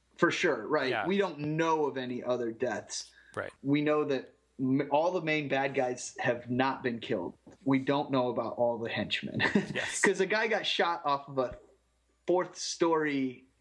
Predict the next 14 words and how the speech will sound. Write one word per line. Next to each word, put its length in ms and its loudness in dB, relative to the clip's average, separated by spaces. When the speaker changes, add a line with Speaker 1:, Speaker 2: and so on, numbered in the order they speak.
Speaker 1:
thing 220 2
Speaker 2:
Duh. 40 -4
Speaker 1:
and 120 -8
fell. 440 0
There's 240 2
no 140 2
way 220 0
he 100 -4
survived 640 -2
that. 380 0
Speaker 2:
Right. 260 -2
Speaker 1:
But 280 0
it 160 4
wasn't 380 -2